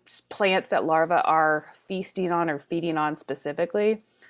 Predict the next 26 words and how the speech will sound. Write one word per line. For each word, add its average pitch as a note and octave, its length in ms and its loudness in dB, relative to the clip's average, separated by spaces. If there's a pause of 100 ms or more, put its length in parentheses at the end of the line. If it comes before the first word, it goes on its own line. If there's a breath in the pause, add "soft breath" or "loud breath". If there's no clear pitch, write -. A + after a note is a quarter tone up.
(420 loud breath)
Shelter, G3+ 600 4
thinking F#3 320 -2
about E3 300 4
canopies, G#3 920 -2 (140)
soil, F#3+ 840 6
types G#3 340 0
of F#3 100 -2
plants, E3+ 640 -6 (480 soft breath)
water. F#3+ 600 6 (320)
Um, F3+ 480 2
people G#3+ 240 0
often G3+ 260 2
forget C#4 260 0
about C4+ 220 2
water E3+ 420 0 (140)
for F#3+ 500 4
some F#3+ 160 -6
of F#3 120 -2
our F#3 140 2
wildlife F3 480 -2
animals, E3 400 -6
but E3+ 120 -4
they're E3+ 240 0
also F3 340 0
very E3 240 -2
important. E3+ 600 0